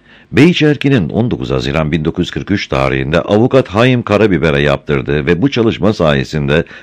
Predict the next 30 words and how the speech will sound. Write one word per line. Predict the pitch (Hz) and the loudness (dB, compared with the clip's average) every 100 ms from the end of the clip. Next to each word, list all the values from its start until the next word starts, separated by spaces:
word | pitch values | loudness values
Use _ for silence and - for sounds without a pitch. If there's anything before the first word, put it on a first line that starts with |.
| - | -4
Fransa'da | 113 139 143 127 | 0 0 2 2
o | 139 | 2
tarihte | 131 117 113 107 | 2 -2 -2 0
yaşayan | 80 85 - 65 64 64 | 2 0 0 -2 -4 0
ve | 107 92 | 2 2
veya | 92 101 | 2 2
yurda | 73 78 90 90 | 0 0 0 0
dönmüş | 78 71 82 71 | 0 -4 -4 -4
olan | 67 67 | -2 -4
tüm | - 151 120 | 0 0 2
Yahudilerin | 107 95 80 78 80 | 2 2 0 -2 0
mallarının, | 87 76 73 71 69 67 71 | 0 0 0 -2 -2 -4 -6
mülklerinin, | 73 95 85 80 73 73 73 | -2 -4 -2 -4 -2 -4 -4
paralarının | 92 98 85 82 76 71 76 - - - 110 | 0 2 2 0 0 -2 -4 -8 -20 -6 2
ve | 135 | 4
iş | 143 127 | 4 2
yerlerinin | 127 120 117 117 87 | 2 2 2 0 -2
Türkiye | 113 120 107 82 | -2 -2 0 0
Cumhuriyeti | 101 92 87 90 | 0 0 0 0
serveti | - 85 73 80 | 0 0 0 -2
olduğunu | 104 78 67 80 | 0 0 -2 -4
ispatlayan | 71 - 76 - 78 87 | -6 -4 -4 -2 -4 -2
çalışmada | 80 73 64 69 76 76 - - - | -4 -6 -4 -2 -2 -2 -8 -20 0
göze | 120 135 | 2 2
çarpan | 139 131 120 127 | 2 0 0 0
önemli | 78 101 90 95 90 | 0 0 0 0 0
birkaç | 90 - 107 - | -2 0 -2 -2
cümle | 85 90 | -2 0
alttaki | 73 - 78 90 | 0 0 -4 -4
gibidir. | 69 64 58 62 58 | -4 -4 -4 -4 -6